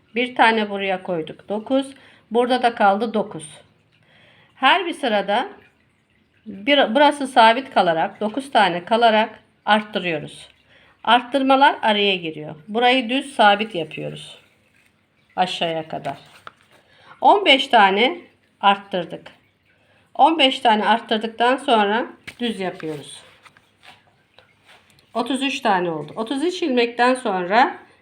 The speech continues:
düz yapıyoruz. Otuz altı sıra yapıyorum.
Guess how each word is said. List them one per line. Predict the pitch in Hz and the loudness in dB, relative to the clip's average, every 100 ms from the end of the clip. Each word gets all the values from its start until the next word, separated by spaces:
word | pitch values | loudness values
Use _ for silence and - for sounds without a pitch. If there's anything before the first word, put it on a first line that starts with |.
| _ 240 | _ -6
düz | 220 180 | -4 -4
yapıyoruz. | 180 - 185 233 262 - | -8 -6 -4 -4 -4 -4
Otuz | 247 254 | -4 2
altı | 269 269 285 | 4 4 0
sıra | 302 220 | -6 -2
yapıyorum. | 190 160 - 151 147 | -2 -4 -8 -10 -10